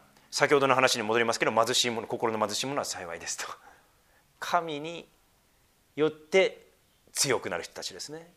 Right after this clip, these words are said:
そういう地を神は選ばれました。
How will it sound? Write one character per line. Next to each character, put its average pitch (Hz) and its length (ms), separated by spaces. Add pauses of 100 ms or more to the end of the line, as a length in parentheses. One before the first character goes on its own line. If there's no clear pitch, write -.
(1200)
そ - 200
う 165 60
い 160 40
う 156 40
地 165 160
を 131 100
神 117 260
は 90 140
選 160 180
ば 156 80
れ 135 60
ま 110 100
し - 80
た。 - 100